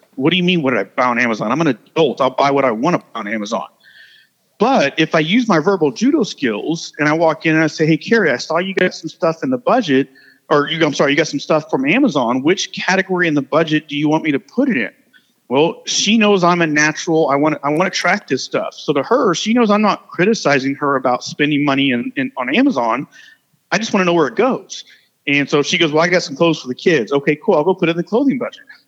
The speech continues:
So if I go back to the clothing budget and we said we were gonna spend a hundred fifty bucks on clothes this month and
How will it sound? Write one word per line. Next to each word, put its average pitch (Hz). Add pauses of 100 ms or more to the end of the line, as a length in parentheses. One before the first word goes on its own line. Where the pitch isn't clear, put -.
So -
if 143
I 165
go 180
back 156
to 170
the 135
clothing 208
budget 117
and 143
we 170
said 160
we 160
were 156
gonna 151
spend 147
a 131
hundred 151
fifty 147
bucks 139
on 123
clothes 202
this 143
month 127
and 120